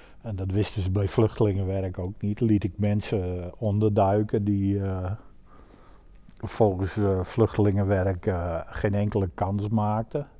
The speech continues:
En er was een organisatie, eh, die vaak dan nog wel even een stap verder ging, inlia.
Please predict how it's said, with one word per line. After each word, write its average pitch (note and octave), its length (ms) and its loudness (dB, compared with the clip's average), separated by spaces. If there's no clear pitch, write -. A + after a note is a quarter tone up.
En E2+ 240 -12
er E2+ 100 -8
was F2+ 200 -6
een F2 120 -6
organisatie, F#2 1200 -4
eh, E2+ 80 -8
die F2 420 -6
vaak F2+ 460 -4
dan F#2+ 180 -2
nog F2 200 -4
wel F2+ 200 -4
even F2+ 340 -4
een E2+ 100 -6
stap - 340 -8
verder F2+ 280 -6
ging, G2+ 360 -6
inlia. G#2 580 0